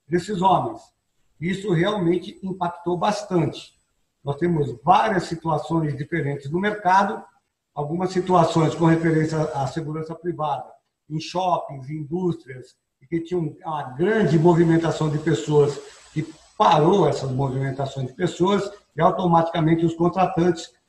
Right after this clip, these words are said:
pediram pra se fazer uma redução bastante drástica nesses homens, ou seja, manteram, é, nas, nesses tomadores de serviços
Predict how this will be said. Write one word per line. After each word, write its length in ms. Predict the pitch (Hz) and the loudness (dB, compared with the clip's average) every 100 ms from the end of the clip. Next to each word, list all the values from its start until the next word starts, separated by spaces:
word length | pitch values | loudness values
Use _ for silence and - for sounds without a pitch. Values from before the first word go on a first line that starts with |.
| _ | _
pediram 380 | 175 160 160 185 | -2 2 4 4
pra 140 | 180 175 | 4 -2
se 100 | - | 0
fazer 220 | 151 165 | 2 2
uma 200 | 175 156 | 4 4
redução 920 | 165 170 160 - 185 196 147 - - _ _ | 4 4 2 0 2 4 4 0 -10 _ _
bastante 580 | - 156 - 190 202 196 | 0 0 2 0 -2 -2
drástica 560 | 131 156 180 180 - 143 | -2 4 6 4 2 -2
nesses 340 | 143 147 127 | -2 -2 -4
homens, 300 | 131 120 120 | -6 -6 -2
ou 80 | 160 | -4
seja, 400 | - 151 135 - - _ _ _ | 0 2 2 -2 -12 _ _ _
manteram, 800 | 147 180 170 - 214 233 165 127 - _ _ _ _ 131 | 4 6 6 4 6 6 4 2 -6 _ _ _ _ -4
é, 240 | 139 139 | -2 0
nas, 340 | 147 165 - | 4 4 4
nesses 380 | 160 170 170 165 | 4 4 4 0
tomadores 520 | - 156 151 143 143 | 0 2 2 2 2
de 40 | - | -2
serviços 720 | 202 160 180 196 - - | -6 -2 0 -2 -4 -16